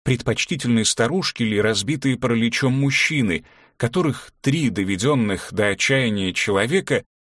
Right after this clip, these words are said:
легко могут вынудить уступить им свои постели. Если же нет, то может ли он рекомендовать нам пустой свиной хлев, заброшенную печь для гашения извести или что-либо подобное?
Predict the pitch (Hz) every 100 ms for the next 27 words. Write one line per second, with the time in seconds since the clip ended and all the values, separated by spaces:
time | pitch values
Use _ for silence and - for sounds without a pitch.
0 | _ - 139 139 233 185 180 151 113 113
1 | 185 160 143 135 - _ - 147 - 139
2 | 135 151 135 123 - 110 113 107 107 95
3 | - 90 65 58 _ _ _ _ _ _
4 | - 98 92 98 87 82 80 113 180 -
5 | - _ _ _ _ _ 127 127 208 170
6 | 151 156 165 147 143 139 135 143 143 131
7 | 156 202 - 143 127 127 123 - 185 165
8 | - 139 165 165 156 - 131 113 139 139
9 | - - 123 147 180 196 - 147 135 123
10 | 117 147 170 147 - 123 123 135 - 156
11 | 151 139 135 156 151 120 127 120 - 120
12 | - - - - 196 175 147 131 - 156
13 | 131 120 139 117 90 78 76 -